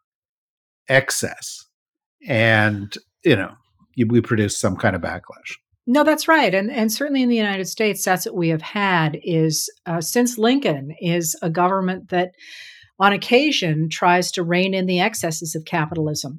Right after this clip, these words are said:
Speaker 2: But I'll tell you something really interesting, and that's that we have a definition nowadays for capitalism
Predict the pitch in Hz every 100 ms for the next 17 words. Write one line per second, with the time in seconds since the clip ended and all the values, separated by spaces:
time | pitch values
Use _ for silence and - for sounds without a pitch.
0 | _ 175 208 214 214 349 415 - 262 226
1 | 196 175 190 185 185 180 - 156 - 131
2 | 135 - _ _ - - - _ 208 190
3 | 208 233 311 - - 196 190 - _ _
4 | _ _ _ _ _ 226 185 277 302 320
5 | 233 226 220 196 190 214 190 190 185 196
6 | - 180 180 170 185 180 185 - 208